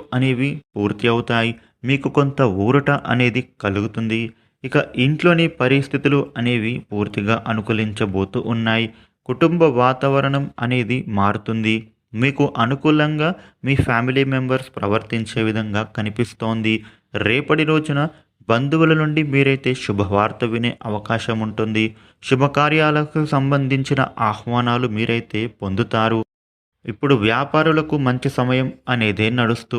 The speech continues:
ఉంది. మీ వ్యాపారంలో ఉండేటటువంటి సమస్యలకు ఇప్పుడు తప్పకుండా పరిష్కారం అనేది దొరుకుతుంది. ఇక పార్ట్నర్‌షిప్ వ్యాపారంలో కూడా లాభాలు అనేవి తప్పకుండా వస్తాయి. ఆర్థికపరమైనటువంటి లావాదేవీలు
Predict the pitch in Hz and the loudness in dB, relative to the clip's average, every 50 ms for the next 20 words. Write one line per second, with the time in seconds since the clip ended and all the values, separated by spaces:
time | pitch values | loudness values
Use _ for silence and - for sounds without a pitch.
0 | - 113 113 113 113 110 113 113 110 - _ _ _ _ - 131 151 160 151 123 | -4 -4 -2 -2 0 0 0 -2 -2 -6 _ _ _ _ -2 2 4 4 4 4
1 | 110 113 120 127 139 143 - 147 147 143 151 151 147 147 151 151 - 139 139 139 | 2 0 0 0 -2 0 0 2 2 2 2 0 2 2 2 2 2 0 0 2
2 | 135 139 135 143 139 - 139 131 127 127 120 - 135 135 - - 101 107 120 123 | 2 2 2 2 0 0 2 0 0 0 2 0 0 0 0 0 2 2 2 0
3 | - - 127 123 120 120 - 127 110 110 - - - _ - - 139 135 - 143 | 2 2 2 2 2 0 -2 -2 -4 -4 -6 -10 -20 _ -4 -4 -4 -2 0 2
4 | 135 139 139 - - 139 127 - - 165 147 156 151 147 147 151 147 - 120 117 | 2 2 0 0 -2 -2 -2 0 -2 -2 0 0 0 2 2 0 0 0 0 0
5 | 127 127 - - - 131 131 127 127 127 - - _ - - 127 117 110 104 98 | 0 -2 -2 -4 -2 -2 0 0 0 -2 -4 -12 _ -6 -4 -2 0 0 0 2
6 | 117 131 - 101 107 107 107 - 123 - 120 113 113 110 117 117 117 - _ _ | 0 0 0 0 0 0 2 0 -2 -2 0 -2 0 0 -2 -4 -4 -8 _ _
7 | _ _ _ _ - 127 - 147 135 135 - 127 127 139 151 151 - 165 165 147 | _ _ _ _ -8 -2 0 0 0 2 2 0 2 2 0 0 0 0 0 0
8 | - - 156 143 139 147 143 143 135 - 143 139 139 139 139 135 139 135 - - | 0 -2 -2 0 0 0 0 0 0 2 0 0 0 0 0 -2 -2 -2 -2 -2
9 | 139 135 135 135 131 110 104 104 107 113 107 113 117 117 117 120 - - 120 113 | 0 2 2 2 0 0 0 0 0 0 0 0 0 0 0 0 -2 -4 -4 -2
10 | 117 120 113 104 107 113 107 - - 107 101 - 117 98 - 110 104 101 113 117 | -2 0 -2 -2 -4 -6 -8 -6 -6 -6 -4 -4 -6 -4 -4 -2 0 0 0 0
11 | 113 113 110 - - - 117 110 113 113 110 110 _ _ _ _ _ _ _ - | 0 -4 -6 -6 -8 -4 -2 -2 0 -2 -4 -8 _ _ _ _ _ _ _ -4
12 | - 104 113 131 135 139 170 160 165 160 156 156 156 151 156 156 156 151 147 143 | 0 0 0 0 0 -2 0 0 0 0 2 0 0 0 0 -2 -2 0 0 0
13 | 147 147 143 147 139 123 107 107 110 117 120 127 127 127 120 131 131 127 123 135 | 0 0 2 2 2 2 2 2 2 2 2 2 0 2 2 2 0 2 2 0
14 | 135 123 113 | 0 2 0